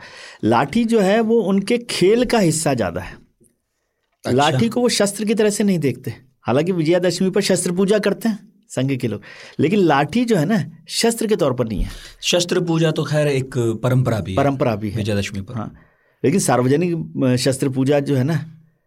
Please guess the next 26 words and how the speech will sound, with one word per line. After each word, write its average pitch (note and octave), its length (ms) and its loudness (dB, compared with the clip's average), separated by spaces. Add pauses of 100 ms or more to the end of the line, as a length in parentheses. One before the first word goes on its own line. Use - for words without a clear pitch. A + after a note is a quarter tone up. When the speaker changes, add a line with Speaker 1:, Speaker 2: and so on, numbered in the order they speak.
(200)
Speaker 1:
परंपरा C3 360 2
नहीं D#3 180 0
होती। A#2 280 -4 (2500)
Speaker 2:
हाँ। - 140 -4
Speaker 1:
लेकिन F#3 200 2
लाठी C3 440 2
को G#3+ 340 2 (300)
वो G#3+ 180 2
शस्त्र G#3+ 360 0
के G#3 100 0
तौर F#3+ 240 2
पर, G3 180 0
अस्त्र F3+ 200 -4
के F#3+ 80 -4
तौर F3 160 0
पर F3+ 120 -4
नहीं D#3 220 2
देखते। G2+ 360 -4 (520)
Speaker 2:
अच्छा। G2+ 340 -10
Speaker 1:
हाँ, A2 220 -4
वो D3+ 160 -2
part E3+ 200 2
of F3 120 0
discipline, F3+ 560 0
part D3 220 0
of, E3 100 2